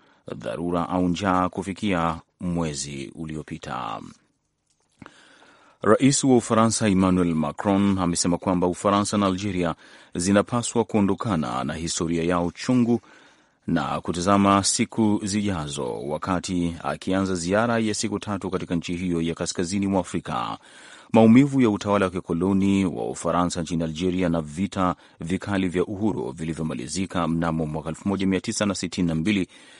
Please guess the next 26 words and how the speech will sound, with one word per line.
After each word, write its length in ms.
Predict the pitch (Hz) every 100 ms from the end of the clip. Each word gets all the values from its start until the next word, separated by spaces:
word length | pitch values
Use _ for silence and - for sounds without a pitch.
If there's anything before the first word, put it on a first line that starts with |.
| - _
yamekumba 680 | - 98 104 101 - 127 117
uhusiano 600 | 117 107 104 - 113 104
kati 300 | 95 101 90
ya 60 | 92
nchi 160 | 82 92
hizo 220 | 85 92
mbili 480 | 87 85 69 57 -
kwa 160 | 82
kiwango 380 | - 87 85 85
kadhaa, 500 | 90 85 82 55 53 - - - - _
kwa 280 | 50 58 57
kuelekea 600 | - 85 85 82 101 92
katika 260 | 87 85 87
mzozo 540 | 80 110 104 110 107 -
wa 120 | 80
kidiplomasia 800 | 87 82 80 65 60 - 104 90 - - _ -
uliozuka 760 | 107 107 95 95 - 85 76 76
mwaka 280 | 80 -
jana. 560 | 78 78 73 64 52 50 _ _ - -
Tuna 200 | - 90
historia 440 | - 90 107 104 104
ngumu 520 | 110 131 127 120 113
na 140 | 104
chungu 600 | - 120 104 95 98 92
ya 140 | 92 87
pamoja, 540 | 95 95 87 85